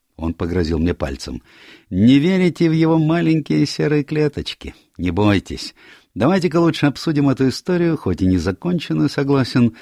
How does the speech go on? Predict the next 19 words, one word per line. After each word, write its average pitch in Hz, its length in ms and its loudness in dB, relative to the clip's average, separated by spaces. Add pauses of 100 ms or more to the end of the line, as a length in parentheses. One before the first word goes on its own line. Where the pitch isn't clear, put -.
(240)
но 101 200 2
уже 117 280 2
имеющую 156 640 2
пару 160 480 0
интересных 117 680 -2
моментов». 82 580 -2 (580)
«Озеро», 101 520 -2 (320)
произнес 76 480 -6
я 104 100 2
со 98 160 -4
значением. 69 600 -6 (580)
«И 127 140 4
даже 143 340 2
не 151 180 4
столько 160 600 0
озеро, 117 520 2
сколько 110 500 -2
лодочный 135 800 0
сарай». 73 600 -4